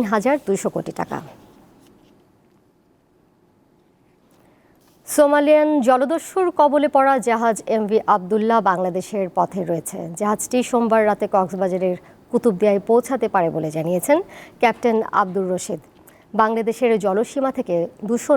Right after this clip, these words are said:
নটিক্যাল মাইল দূরে রয়েছে এমভি আবদুল্লাহ। জাহাজে থাকা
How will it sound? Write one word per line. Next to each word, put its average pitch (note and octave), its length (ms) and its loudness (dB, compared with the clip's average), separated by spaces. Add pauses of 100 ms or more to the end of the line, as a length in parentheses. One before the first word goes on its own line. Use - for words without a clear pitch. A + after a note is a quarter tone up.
নটিক্যাল G3+ 440 -2
মাইল F3+ 240 -2
দূরে G#3 240 2
রয়েছে F3+ 280 0 (360)
এমভি F#3 220 2
আবদুল্লাহ। E3 380 -2 (600)
জাহাজে A#3+ 340 2
থাকা C4+ 180 -2